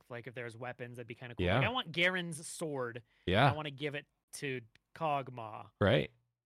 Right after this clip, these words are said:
Speaker 2: Yeah, it could be
Speaker 1: That's what
Speaker 2: like,
Speaker 1: I wanna
Speaker 2: it could <laughs> How does he carry it?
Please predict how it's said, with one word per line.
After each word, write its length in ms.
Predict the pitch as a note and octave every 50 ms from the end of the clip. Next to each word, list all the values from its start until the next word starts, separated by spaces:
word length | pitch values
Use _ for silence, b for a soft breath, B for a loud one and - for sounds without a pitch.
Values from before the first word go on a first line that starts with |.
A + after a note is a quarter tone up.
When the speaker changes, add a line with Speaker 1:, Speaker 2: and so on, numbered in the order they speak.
| _ _ -
Speaker 2:
Yeah, 180 | - C#3+ D3+
it 160 | G#2 G2 - -
could 180 | - B2+ C3
be 120 | C3 C3+ C#3+
Speaker 1:
That's 80 | C3 A#2
what 160 | A2+ A2 G#2+
Speaker 2:
like, 80 | -
Speaker 1:
I 60 | D#3+ D#3
wanna 200 | D3 D3 A2+ G#2+
Speaker 2:
it 100 | C3 B2+
could 1000 | - - G2 - - - - - - - - G3+ - - A3+ G#3+ - - F3+ - - - -
<laughs> 180 | - - - -
How 100 | G2+ G#2
does 140 | C3 A#2+ F2+
he 100 | E2+ E2
carry 360 | - - F2+ B2 D3 C3 -
it? 160 | - -